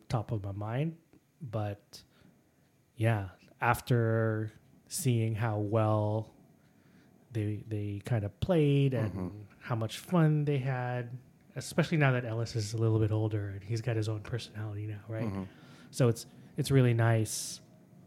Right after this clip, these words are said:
Speaker 1: um, to have that moment, to be able to, you know, give these kids th-, those experiences. And I was like, "Oh man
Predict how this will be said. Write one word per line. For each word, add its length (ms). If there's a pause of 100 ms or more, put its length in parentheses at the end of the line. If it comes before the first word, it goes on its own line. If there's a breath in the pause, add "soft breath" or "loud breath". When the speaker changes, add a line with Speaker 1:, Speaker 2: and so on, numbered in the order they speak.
(280)
Speaker 1:
um, 420 (540)
to 100
have 220
that 220
moment, 480
to 100
be 200
able 220
to, 540 (1300 loud breath)
you 140
know, 280 (540)
give 400
these 240
kids 580
th-, 140
those 180
experiences. 960 (360)
And 80
I 60
was 100
like, 140 (100)
"Oh 200
man 280